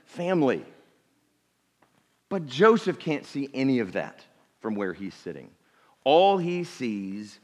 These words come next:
are the walls of a dungeon and a lost opportunity. That's where Joseph is sitting at the end of Genesis forty. If you had an intercom into Joseph's prison,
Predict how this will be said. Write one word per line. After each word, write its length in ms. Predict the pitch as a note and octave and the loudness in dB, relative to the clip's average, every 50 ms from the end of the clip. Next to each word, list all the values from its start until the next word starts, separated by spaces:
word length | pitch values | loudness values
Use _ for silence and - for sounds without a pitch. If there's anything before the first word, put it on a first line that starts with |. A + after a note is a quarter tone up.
| _ _ _ _ _ | _ _ _ _ _
are 120 | - F#2 F#2+ | -8 -6 -6
the 40 | |
walls 600 | F2 E2 E2 F#2 A2+ C3+ C#3+ C#3+ D3 C#3+ C#3 A#2+ | -6 -6 -2 -2 0 0 0 -2 -4 -8 -8 -10
of 160 | - G#2+ G#2 G#2+ | -10 -10 -10 -8
a 40 | |
dungeon 600 | F#2+ F#2 G#2 G2 F#2+ F#2 F2+ F2 F#2 F2+ F2 E2 - _ _ _ _ - | -8 -6 -6 -6 -6 -8 -8 -10 -10 -10 -12 -12 -14 _ _ _ _ -20
and 140 | D2+ D2+ | -16 -14
a 20 | C#2 | -10
lost 440 | C#2 D#2+ F2 G2 G2+ - - - - | -8 -6 -4 -6 -6 -8 -12 -16 -14
opportunity. 680 | - F#2 - D#2 - - - C#2 - - - - _ _ _ _ _ _ _ _ _ _ _ _ _ _ _ _ - | -14 -14 -14 -16 -18 -18 -18 -18 -18 -20 -20 -20 _ _ _ _ _ _ _ _ _ _ _ _ _ _ _ _ -4
That's 260 | B2 C#3 D3+ - - | -2 -2 -2 -4 -6
where 140 | B2 A#2 G#2+ | -8 -8 -8
Joseph 580 | F#2+ F#2+ A#2 A#2 A2 G2 - - E2 D2+ - _ _ _ _ _ _ _ _ _ _ _ _ _ _ _ _ _ - | -8 -6 -6 -6 -6 -6 -10 -14 -16 -16 -16 _ _ _ _ _ _ _ _ _ _ _ _ _ _ _ _ _ -14
is 100 | G2 - | -12 -12
sitting 460 | - - - D3 G#2+ F2 D#2 D#2+ D#2+ | -12 -8 -4 -4 -4 -4 -6 -10 -12
at 80 | D#2+ | -12
the 120 | - F2+ F2+ | -12 -10 -10
end 220 | F#2 F#2 F2+ F2 | -8 -8 -8 -10
of 100 | E2+ D#2+ | -12 -14
Genesis 380 | C#2+ - D#2 D#2 D#2 - - - | -14 -16 -16 -16 -16 -18 -20 -20
forty. 400 | - - - - - - - - _ _ _ _ _ _ _ _ _ _ _ _ _ _ _ _ _ _ _ _ _ _ _ _ | -20 -18 -16 -14 -14 -14 -16 -20 _ _ _ _ _ _ _ _ _ _ _ _ _ _ _ _ _ _ _ _ _ _ _ _
If 140 | - - - | -20 -14 -12
you 80 | G#2+ G2 | -8 -4
had 180 | A2 A2+ G#2+ | -4 -4 -4
an 120 | F#2 F#2 - | -4 -6 -6
intercom 640 | B2 B2 G#2+ - G#2+ - - F2+ F2+ F2+ F2 F2 E2+ - _ _ _ _ _ _ _ _ _ - | -4 -6 -4 -6 -8 -10 -10 -10 -8 -8 -8 -10 -12 -14 _ _ _ _ _ _ _ _ _ -16
into 220 | - F#2 E2+ F2+ | -12 -12 -12 -10
Joseph's 420 | F2+ F2+ G#2 G2 F#2 - F#2 F2 - | -8 -6 -6 -6 -6 -8 -14 -18 -16
prison, 500 | _ - C3 A#2+ G2 A2+ A#2 A2 G#2 | _ -8 -6 -6 -6 -4 -4 -4 -6